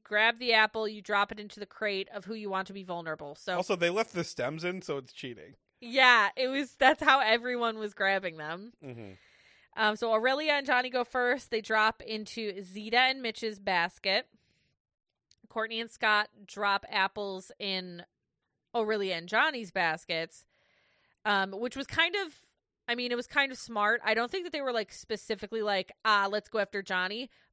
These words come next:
Speaker 1: But Aurelia and Johnny's baskets are right next to the apples. You don't have to walk
Speaker 2: Mm-hmm.
Speaker 1: very far. So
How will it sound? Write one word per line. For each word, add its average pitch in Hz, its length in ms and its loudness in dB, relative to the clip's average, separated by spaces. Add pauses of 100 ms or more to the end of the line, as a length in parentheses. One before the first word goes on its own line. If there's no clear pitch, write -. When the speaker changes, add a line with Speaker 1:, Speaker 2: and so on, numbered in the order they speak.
Speaker 1:
But 226 180 2
Aurelia 262 360 -2
and 277 100 -4
Johnny's 233 260 -2
baskets 208 460 0
are 190 120 -4
right 196 300 -2
next 185 280 -6
to 185 100 -16
the 170 120 -4
apples. 160 380 -6
You 233 100 -6
don't 285 80 2
have 302 80 0
to 311 100 -2
walk 277 200 6
Speaker 2:
Mm-hmm. - 80 -10
Speaker 1:
very - 180 -10
far. - 420 -20
So 202 460 0